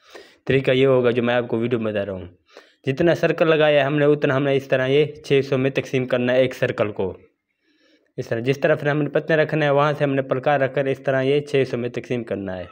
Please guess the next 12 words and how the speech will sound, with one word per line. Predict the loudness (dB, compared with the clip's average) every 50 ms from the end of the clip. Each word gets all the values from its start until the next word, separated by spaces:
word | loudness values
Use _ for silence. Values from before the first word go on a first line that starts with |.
| -20 _ -20 -20 -20 -20 -18 -18 -16 -16 -18 -18 -20 _ _ _ _ -20 -18 _
ये | -6 -2 0 0 0
हमारा | 2 2 2 2 4
एक | 4 4 2 2 0 -4
हिस्सा | -8 -6 -8 -8
है, | -6 -4 -2
ये | 0 0 -2 -2 -8 -16 -12 _ -4
एक | -4 -4 -4 -8
हिस्सा | -14 -12 -10 -10
हो | -10 -8
गया, | -10 -8 -8
ये | -6 -8
हमारा | -8 -8 -10 -10 -10 -10